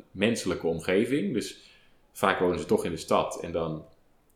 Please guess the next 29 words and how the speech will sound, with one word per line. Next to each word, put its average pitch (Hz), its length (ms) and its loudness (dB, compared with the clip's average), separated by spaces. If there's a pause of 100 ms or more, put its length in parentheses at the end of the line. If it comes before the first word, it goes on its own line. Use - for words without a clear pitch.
(200)
misschien - 220 -10
dat 80 100 -6
ze 87 100 -2
op, 78 160 -4
op 82 120 -10
zaterdag 80 380 -2
of - 80 -10
zondag, 85 460 -4
eh, 76 100 -6
naar 80 140 -8
het 80 80 -10
strand 85 340 -6
mogen. 76 380 -6
Maar 78 120 -6
de 78 60 -8
rest 90 220 -6
van 80 140 -6
de 80 60 -4
week 78 240 -4
is - 60 -10
het - 100 -10
een 80 60 -8
blokje 82 320 -6
om 76 360 -8
aan 85 180 -2
de 76 80 -4
lijn 82 380 0
in 107 120 -2
een 90 220 -8